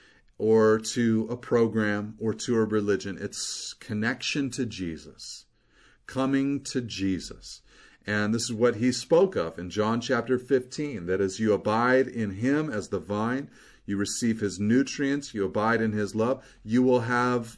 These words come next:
life and be a fruit-bearing person. He says, "Come to me, all who labor and are heavy laden." And that generation, they were loaded up with burdens by the religious teachers of the day. The law was, Galatians five one, a yoke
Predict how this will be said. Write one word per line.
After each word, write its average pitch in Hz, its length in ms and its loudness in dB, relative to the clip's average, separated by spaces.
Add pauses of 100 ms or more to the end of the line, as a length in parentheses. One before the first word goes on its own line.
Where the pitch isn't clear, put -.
life 127 600 0
and 101 200 -2
be 110 120 2
a 107 80 4
fruit-bearing 110 1200 0
person. 101 420 -2
He 95 60 -6
says, 104 240 -4
"Come 185 340 -4
to 175 80 -2
me, 120 240 0 (280)
all - 220 2
who 170 120 6
labor 107 520 6
and 90 120 -2
are 90 60 -4
heavy 95 240 -4
laden." 87 340 -4
And 117 100 -6
that 160 140 -4
generation, 107 840 0 (640)
they 131 580 6
were 101 680 2 (100)
loaded 139 600 6
up 120 240 2
with 107 260 -6
burdens 87 640 2
by 95 560 -2 (420)
the 101 100 0
religious 110 520 0
teachers 123 500 -2
of 101 120 -4
the 104 100 0
day. 113 240 4
The 107 140 2
law 117 460 6
was, 107 320 2
Galatians 113 520 0
five 113 240 -2
one, 113 300 -2
a 104 100 -2
yoke 107 880 2